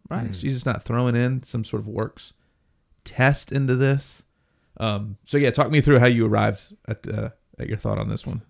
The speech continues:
Speaker 2: Yeah, so I'll, I'll go backwards through your question there. The, the first thing is I, I saw a connection with,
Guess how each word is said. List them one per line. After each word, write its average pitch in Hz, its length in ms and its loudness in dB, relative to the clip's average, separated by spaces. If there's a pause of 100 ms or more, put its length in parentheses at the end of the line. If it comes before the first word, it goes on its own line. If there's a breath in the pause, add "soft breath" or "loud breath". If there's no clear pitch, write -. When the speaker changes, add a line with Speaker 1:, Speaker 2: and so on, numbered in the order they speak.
(140)
Speaker 2:
Yeah, 156 160 2
so 156 460 2
I'll, 139 320 -2
I'll 139 100 0
go 143 120 2
backwards 113 880 -4 (440)
through 127 220 -8
your 104 120 -8
question - 400 -12
there. 92 240 -10 (100)
The, 117 220 -6
the 131 120 -6
first 160 240 2
thing 147 120 4
is 117 100 0
I, 113 140 -2 (100)
I 139 220 4
saw 139 400 2
a 117 40 0
connection 107 760 -6
with, 101 380 -6